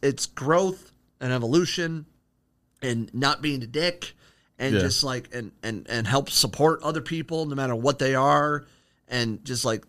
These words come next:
Speaker 1: that's how you get through life, to be honest.
Speaker 2: Right.
Speaker 1: Like, that's how you, that's how you try to do it. Like, it's not, and, and all this, not a secret. There, there's not,
Speaker 2: Yeah,
Speaker 1: it
Speaker 2: it's
Speaker 1: doesn't,
Speaker 2: just, it's
Speaker 1: it doesn't,
Speaker 2: really common sense.
Speaker 1: it's common sense. Like,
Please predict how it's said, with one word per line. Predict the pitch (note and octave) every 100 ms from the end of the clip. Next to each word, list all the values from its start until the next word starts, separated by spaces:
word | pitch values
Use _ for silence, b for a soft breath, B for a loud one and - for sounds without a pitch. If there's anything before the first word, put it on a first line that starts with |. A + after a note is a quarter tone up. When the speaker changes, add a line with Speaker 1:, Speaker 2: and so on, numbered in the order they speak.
| -
Speaker 1:
that's | F3+ A3
how | - G#3+
you | A3+ F3+
get | F3 G3
through | D#3
life, | G#2+ A2 F2 - -
to |
be | G2+ G2+
honest. | C2+ A1 G1+ - -
Speaker 2:
Right. | F#2 D#2+
Speaker 1:
Like, | -
that's | - F3 -
how | F3 F3
you, | F3 D#3+ C3 -
that's | - E3+ -
how | G3
you | G3
try | E3+ F#3 F3
to |
do | D#3+ -
it. | - B B
Like, | G3 F#3+
it's | G3 -
not, | A#3+ F#3+ - F3 -
and, | F3 F3 C#3+
and | D#3+ D#3+
all | D#3 F#3
this, | G#3 G#3 - - _ _ _
not | C#3 C3+
a |
secret. | - A#2 - - _ _ _ _ _ _ -
There, | E3
there's | D#3+ D3 D3+
not, | F3
Speaker 2:
Yeah, | C3
Speaker 1:
it | G#2
Speaker 2:
it's | B2+
Speaker 1:
doesn't, | G3 F3+
Speaker 2:
just, | C3+
it's | G3
Speaker 1:
it |
doesn't, | G#3
Speaker 2:
really | G3 C#3+
common | D#3 C#3 G#2+
sense. | - A#2
Speaker 1:
it's | F#3 -
common | - A3+ F#3
sense. | F3 A#2+
Like, | C#3+ C#3+